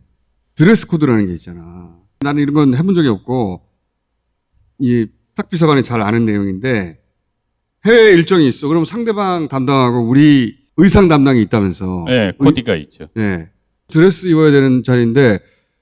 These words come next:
Speaker 1: 장례식 복장으로 가 있으면 안 되는 거잖아. 그러면 외교적 결례잖아. 그런 조율하는 과정에서 상징을 따지고 해서 막 옷이 결정되는 거라면서.
Speaker 2: 특히 더 이제 유럽의 정상들을 만날 때는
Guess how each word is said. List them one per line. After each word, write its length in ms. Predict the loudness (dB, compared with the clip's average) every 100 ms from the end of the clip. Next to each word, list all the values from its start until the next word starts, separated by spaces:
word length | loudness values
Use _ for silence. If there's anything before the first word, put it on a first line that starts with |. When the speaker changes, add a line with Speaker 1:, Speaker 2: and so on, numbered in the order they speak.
| _ _ _ -2
Speaker 1:
장례식 380 | 2 4 2
복장으로 580 | -2 0 2 2 0 -2
가 320 | -6 -6 -6 -8
있으면 240 | -10 -10
안 60 | -4
되는 180 | -2
거잖아. 560 | -2 -4 -6 -8 -10 -14 _ _ _ _ _
그러면 500 | -4 0 2 0 -2 -6 _
외교적 500 | 2 4 6 4 4
결례잖아. 1040 | 4 2 2 0 -4 -6 -6 -8 -8 -12 -16 _ _ _
그런 240 | -2 0
조율하는 920 | 2 2 4 4 4 2 0 -4 -10 -18 _ _ _ _ _ _
과정에서 760 | 0 4 4 4 4 2 0 -4
상징을 400 | -6 -4 -4 -2
따지고 320 | -4 -2 -2
해서 180 | -2 -2
막 100 | -2
옷이 140 | -2
결정되는 480 | 0 0 2 2 0
거라면서. 680 | 0 -2 -4 -8 -8 -8 -14 _
Speaker 2:
특히 280 | -20 -6 -4
더 100 | -4
이제 340 | -4 -2 -2 -2
유럽의 960 | -4 -4 -6 -10 _ _ _ _ -6 -6
정상들을 520 | -4 -6 -6 -4 -6
만날 320 | -6 -8 -8 -8
때는 500 | -8 -8 -10 -12